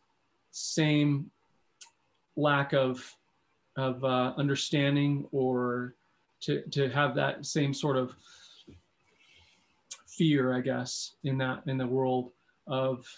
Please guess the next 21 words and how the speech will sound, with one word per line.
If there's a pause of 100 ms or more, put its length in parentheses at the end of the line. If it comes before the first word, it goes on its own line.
(200)
understanding
people
who
have
special
abilities. (360)
And
so
I
felt
inspired
one
day. (580)
I
was
like,
"I,
I
want
to
share